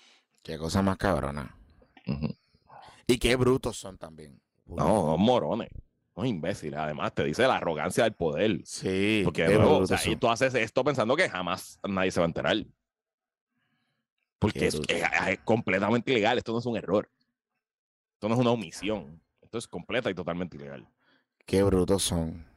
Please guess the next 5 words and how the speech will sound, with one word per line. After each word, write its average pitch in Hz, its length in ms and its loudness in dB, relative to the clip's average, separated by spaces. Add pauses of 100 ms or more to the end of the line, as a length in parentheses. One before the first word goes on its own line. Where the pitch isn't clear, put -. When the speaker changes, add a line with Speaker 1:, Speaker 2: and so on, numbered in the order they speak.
(640)
Speaker 2:
Sí. - 60 -2 (840)
Speaker 1:
La 92 160 2
terraza 92 380 2
de 117 80 2
Toñín. 95 540 -4